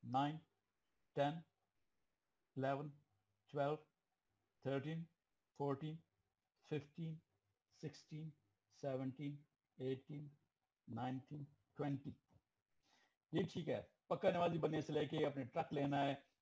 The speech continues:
रोड मैप लेना है, अम, आप किसी लिखा करो, एक करोड़ इकट्ठा करना है, और यस, बिल्कुल, आप रेस में उसी वक्त,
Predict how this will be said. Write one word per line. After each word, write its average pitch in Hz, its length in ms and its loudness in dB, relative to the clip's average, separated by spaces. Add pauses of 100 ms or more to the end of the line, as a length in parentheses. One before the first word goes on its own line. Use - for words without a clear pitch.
रोड 147 220 4
मैप 135 160 2
लेना 135 220 2
है, 135 120 2 (460)
अम, 139 560 4 (100)
आप 143 320 2 (160)
किसी - 200 -4
लिखा 139 260 0
करो, 131 380 -2
एक 139 200 -2
करोड़ 139 180 2
इकट्ठा 135 300 0
करना 131 320 0
है, 131 180 0 (300)
और 131 520 2 (920)
यस, 123 520 0
बिल्कुल, 127 360 -4 (540)
आप 131 220 2
रेस 143 260 4
में - 120 -4
उसी 160 200 -2
वक्त, 165 280 2